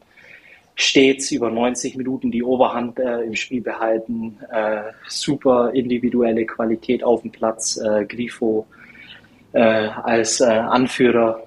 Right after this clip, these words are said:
am, am Sonntag. Ähm, ja, äh, wa-, was soll man da für Superlative finden? Ähm, jedes Jahr äh, mehr, wo die Freiburger wirklich sich etablieren in der Spitzengruppe der, der Bundesliga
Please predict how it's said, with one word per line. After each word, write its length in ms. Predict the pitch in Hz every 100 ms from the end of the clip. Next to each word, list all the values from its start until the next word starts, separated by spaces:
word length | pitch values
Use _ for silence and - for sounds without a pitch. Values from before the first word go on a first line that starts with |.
| -
am, 320 | 120 110 113
am 200 | 107 107
Sonntag. 640 | - 110 113 - 110 107 -
Ähm, 480 | 107 101 101 101 - _ _ _ _ _ - - _ _ _ _ _ _ _
ja, 240 | 101 135 - -
äh, 60 |
wa-, 420 | 139 117 113 131 135
was 160 | 127
soll 180 | 151 143
man 100 | 147
da 100 | 131
für 140 | -
Superlative 640 | 127 147 160 117 - 135 120
finden? 480 | 139 139 - 139 131
Ähm, 500 | 120 117 113 113 113 _ _ _ _ _ _ _ _
jedes 380 | 127 135 143 -
Jahr 520 | 127 123 135 135 - _ - 127
äh, 300 | 113 113 113 - - -
mehr, 460 | 120 123 135 143
wo 80 | 123
die 140 | 117 110
Freiburger 800 | - - - 117 127 123 123 113
wirklich 300 | 120 123 -
sich 200 | 120 127
etablieren 460 | 123 110 123 127
in 100 | 123
der 80 | 113
Spitzengruppe 640 | - - - 127 127 127
der, 300 | 113 113 110
der 160 | 107 113
Bundesliga 680 | 104 123 123 139 127 123